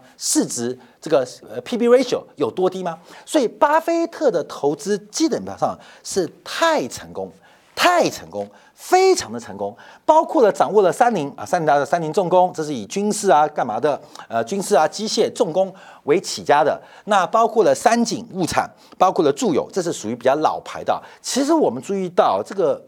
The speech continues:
巴菲特的入股啊，等了两百年，因为三井跟住友是日本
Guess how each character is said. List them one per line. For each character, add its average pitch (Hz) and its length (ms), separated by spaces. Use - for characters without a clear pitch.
巴 233 160
菲 254 160
特 240 120
的 156 160
入 190 200
股 87 180
啊， - 100
等 151 160
了 113 80
两 117 240
百 113 220
年， 71 200
因 165 120
为 139 100
三 240 400
井 90 300
跟 143 300
住 147 320
友 73 260
是 151 220
日 208 200
本 101 160